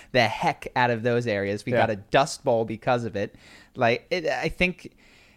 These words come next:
Speaker 1: s-, when I look at this, one, economics drives it, but the other point that was made by this coffee break thing is that when you make a measure the goal, that measure becomes the goal. So if you go, "Oh, don't eat meat," and that's your goal, "Don't eat, just eat beef,"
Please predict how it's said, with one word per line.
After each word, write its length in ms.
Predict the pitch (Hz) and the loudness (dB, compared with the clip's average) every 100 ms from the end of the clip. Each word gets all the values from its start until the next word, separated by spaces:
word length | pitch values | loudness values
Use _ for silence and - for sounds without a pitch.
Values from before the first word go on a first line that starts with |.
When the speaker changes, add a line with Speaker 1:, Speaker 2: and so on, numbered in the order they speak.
| _ | _
Speaker 1:
s-, 200 | - - | -16 -12
when 140 | 143 156 | -2 0
I 100 | 143 | 2
look 180 | 160 175 | 2 0
at 80 | 143 | -2
this, 260 | 113 - | -2 -2
one, 220 | 147 165 | 2 2
economics 600 | 170 143 139 123 120 107 | 2 0 0 0 0 -4
drives 360 | - 110 110 101 | -2 2 2 0
it, 120 | 101 | -6
but 120 | - | -8
the 120 | 117 113 | -2 0
other 140 | 127 | 0
point 240 | 131 143 123 | -2 -4 -4
that 80 | |
was 140 | 104 107 | -6 -4
made 380 | 110 131 120 98 | -2 0 0 -2
by 100 | 101 | -4
this 160 | 95 | -4
coffee 360 | - - 131 120 | -4 0 0 -2
break 240 | 95 90 | -6 -8
thing 280 | - 85 85 - | -8 -12 -12 -10
is 160 | 113 | -8
that 140 | 110 104 | -6 -6
when 160 | 117 | -4
you 480 | 117 147 175 208 226 _ _ _ _ - | -4 -4 -4 -4 -8 _ _ _ _ -4
make 400 | 127 143 - - | -2 -2 -4 -6
a 160 | 127 117 | -2 0
measure 720 | 110 113 131 139 113 90 90 _ 113 | 0 2 0 0 -2 -4 -8 _ -10
the 160 | 107 | -8
goal, 540 | 95 120 110 82 64 120 _ _ _ _ | -4 0 0 0 -6 -14 _ _ _ _
that 360 | 110 101 117 113 | -8 0 0 0
measure 320 | 127 131 127 | -2 -2 -4
becomes 500 | 104 110 - 117 104 | -6 -10 -8 -8 -6
the 80 | 95 | -8
goal. 180 | 85 - | -10 -10
So 120 | - | -8
if 120 | 123 190 | -6 -4
you 100 | 202 | 2
go, 260 | 185 165 - | 2 2 0
"Oh, 160 | 127 | -2
don't 320 | 104 123 117 - | -2 -4 -4 -4
eat 200 | 117 - | -8 -6
meat," 460 | 98 104 - - - | -8 -6 -8 -16 -8
and 140 | 110 | -4
that's 220 | 104 104 - | -2 -4 -6
your 100 | 95 | -4
goal, 380 | 107 87 82 - | -2 -2 -4 -4
"Don't 220 | 120 123 | -4 -2
eat, 60 | 101 | -4
just 220 | - - | -8 -8
eat 180 | - - | -14 -10
beef," 260 | 101 90 | -10 -10